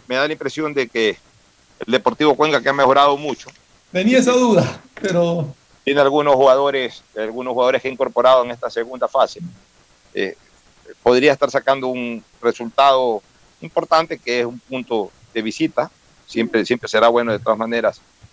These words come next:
Speaker 1: sacar algo cuando se visita otra cancha, ¿no?
Speaker 2: Tenía
Speaker 1: Tú
Speaker 2: esa
Speaker 1: vas con
Speaker 2: duda,
Speaker 1: Orense.
Speaker 2: pero, pero la quiero apostar a Lorenzo ahora.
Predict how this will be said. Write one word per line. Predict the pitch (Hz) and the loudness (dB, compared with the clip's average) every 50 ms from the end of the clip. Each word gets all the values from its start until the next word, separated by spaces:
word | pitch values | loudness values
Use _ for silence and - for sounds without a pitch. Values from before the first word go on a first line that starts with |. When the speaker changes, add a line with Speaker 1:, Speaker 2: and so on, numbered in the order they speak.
| _ _ _ - | _ _ _ -2
Speaker 1:
sacar | 107 - - 123 123 | 0 2 4 4 4
algo | 127 127 120 117 110 | 4 2 0 -2 -4
cuando | - 110 110 101 | -4 -6 -8 -8
se | 95 110 104 | -8 -8 -8
visita | 101 98 - - 123 - - 107 95 90 - _ - 98 - _ _ _ | -8 -8 -8 -10 -8 -2 0 0 0 0 -4 _ -20 -20 -20 _ _ _
otra | - - 87 - 117 113 | -4 -4 -2 0 0 0
cancha, | - 135 120 - - 82 92 | 0 0 -2 -2 -4 -8 -8
¿no? | 113 - - - - - - 101 - | -10 -12 -16 -20 -20 -18 -16 -14 -10
Speaker 2:
Tenía | 165 165 180 208 247 | -8 -6 -4 -4 -4
Speaker 1:
Tú | 277 | -2
Speaker 2:
esa | 233 - | 0 2
Speaker 1:
vas | - 240 | 2 2
con | 262 | 2
Speaker 2:
duda, | 277 285 262 | 0 -2 0
Speaker 1:
Orense. | 233 202 202 | 0 0 0
Speaker 2:
pero, | 180 175 160 165 160 160 156 151 147 147 147 - | -2 -2 -2 0 0 0 0 -2 -2 -4 -6 -6
pero | - 170 160 160 160 156 156 | -4 -4 -2 0 0 -2 0
la | 160 165 160 | -2 -2 -2
quiero | 160 - 202 202 | -2 -2 -4 -4
apostar | 180 180 170 - 175 165 | -4 -6 -6 -4 -2 -2
a | |
Lorenzo | 156 151 151 151 143 135 - 143 | -2 -2 -2 -2 -4 -4 -6 -8
ahora. | 131 127 | -10 -10